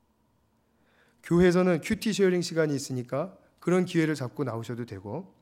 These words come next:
어, 그 자기 목장 순서가 아니더라도 그런 분을 금방 시켜드릴 테니까, 어, 지체 없이 저에게 말씀하시거나 목동님에게 말씀하시면 됩니다. 어, 그리고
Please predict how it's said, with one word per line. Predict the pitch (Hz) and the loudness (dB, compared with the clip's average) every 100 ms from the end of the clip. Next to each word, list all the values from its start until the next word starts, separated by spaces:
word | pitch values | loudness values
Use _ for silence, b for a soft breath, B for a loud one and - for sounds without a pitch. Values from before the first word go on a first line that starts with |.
| _ _ _ _ _ _ _ - b b b b b | _ _ _ _ _ _ _ -20 b b b b b
어, | 139 143 | -2 0
그 | 156 147 | 0 -2
자기 | - 143 180 | -4 -4 -2
목장 | 170 185 170 | -2 -2 -2
순서가 | 190 175 156 | 0 0 0
아니더라도 | 120 135 131 127 120 120 185 - b b _ | 0 0 -2 -4 -4 -6 -8 -12 b b _
그런 | 143 139 | -6 -4
분을 | 131 131 131 _ _ _ | -4 -4 -8 _ _ _
금방 | - 151 165 | -6 4 4
시켜드릴 | 170 - 180 156 135 | 4 -2 -4 -4 -6
테니까, | - 113 104 110 147 190 b b b - | -6 -10 -6 -6 -6 -8 b b b -14
어, | 107 104 104 | -12 -10 -12
지체 | - - 190 | -8 0 0
없이 | 160 139 | 0 -2
저에게 | 135 131 | -2 -2
말씀하시거나 | 117 117 123 113 113 110 127 | -4 -6 -8 -8 -8 -8 -6
목동님에게 | 131 160 143 135 123 | -6 -4 -4 -2 -4
말씀하시면 | 107 107 127 110 113 101 | -8 -8 -8 -8 -8 -10
됩니다. | 92 92 101 156 b b b b b b b b b _ | -12 -12 -12 -14 b b b b b b b b b _
어, | 131 123 120 - | -10 -8 -10 -4
그리고 | 165 175 147 - - | 0 2 2 0 -12